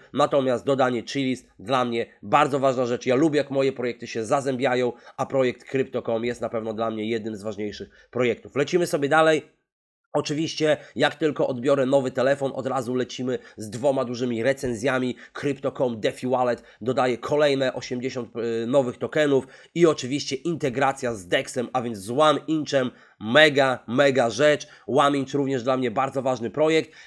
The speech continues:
I oczywiście druga aplikacja, nowa aplikacja giełdowa. Również zrobimy sobie review, zrobimy sobie taki przegląd i zobaczymy, jak to wszystko wygląda. A więc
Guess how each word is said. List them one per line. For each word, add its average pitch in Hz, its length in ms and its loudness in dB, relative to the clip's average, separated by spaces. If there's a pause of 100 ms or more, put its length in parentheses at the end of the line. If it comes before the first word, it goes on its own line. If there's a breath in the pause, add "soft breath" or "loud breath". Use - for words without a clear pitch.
I 175 120 6
oczywiście 151 440 -2
druga 143 260 -2
aplikacja, 135 560 -4
nowa 135 280 0
aplikacja - 540 -6
giełdowa. 120 460 0
Również 131 280 -2
zrobimy 127 320 -6
sobie 113 260 -6
review, 131 480 -2 (200 loud breath)
zrobimy 127 400 -2
sobie 123 220 -6
taki 120 240 -8
przegląd 135 580 0 (180 loud breath)
i 135 100 -8
zobaczymy, 127 460 -2
jak 131 200 0
to - 80 -8
wszystko 127 380 -8
wygląda. 135 520 2 (200 loud breath)
A 139 160 0
więc 131 240 -4